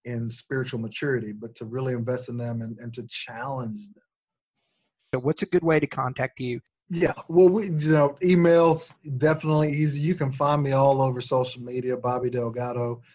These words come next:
Speaker 1: on, um, Instagram, Twitter, Snapchat,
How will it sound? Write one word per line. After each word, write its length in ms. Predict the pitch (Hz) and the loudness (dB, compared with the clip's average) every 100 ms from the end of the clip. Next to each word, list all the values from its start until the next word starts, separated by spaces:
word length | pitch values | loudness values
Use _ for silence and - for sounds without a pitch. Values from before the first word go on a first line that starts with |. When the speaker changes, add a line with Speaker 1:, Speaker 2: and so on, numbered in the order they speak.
| _ _ | _ _
Speaker 1:
on, 400 | 117 117 113 110 | -6 -4 -4 -8
um, 360 | 113 110 104 117 143 | -12 -14 -18 -8 -8
Instagram, 560 | 143 135 139 135 131 | -6 -2 2 4 2
Twitter, 500 | 131 135 127 123 120 117 _ - | 0 -2 -2 -2 -6 -10 _ -20
Snapchat, 920 | - 131 131 120 - 135 123 120 | -18 -10 -8 -8 -2 -2 -2 -4